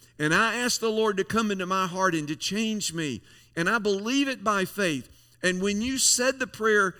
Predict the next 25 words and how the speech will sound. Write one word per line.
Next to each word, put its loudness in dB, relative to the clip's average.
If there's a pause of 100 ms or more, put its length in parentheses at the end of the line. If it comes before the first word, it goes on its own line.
(220)
you -2
became -2
born -6
again, -4
and -2
you -4
then -4
said, 2 (240)
"You -2
know 0
what? -2
God's 2
Spirit -2
lives -2
within -6
me -4
now. -10 (580)
I 2
experience 0
his 0
presence. -2
I -2
experience -2
his -2
power." -8